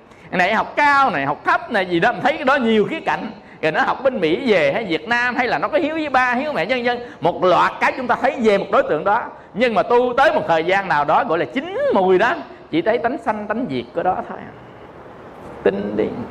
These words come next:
Gọi là bản chất của Pháp. Do đó mà thiền quán sẽ đi đến được bản chất của Pháp. À, thiền quán đến bản chất của Pháp.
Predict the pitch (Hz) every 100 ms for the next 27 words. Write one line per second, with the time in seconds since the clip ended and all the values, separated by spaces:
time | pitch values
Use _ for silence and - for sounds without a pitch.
0 | - - - - - - - - - -
1 | - - 113 131 - 139 95 - 208 -
2 | - - 170 - - - - 147 185 185
3 | 247 294 202 147 160 143 147 170 269 392
4 | - 190 196 233 151 135 170 214 190 190
5 | 196 247 - - - - - - - -
6 | - - - - 123 147 151 143 143 139
7 | 180 233 214 156 139 220 254 - 190 202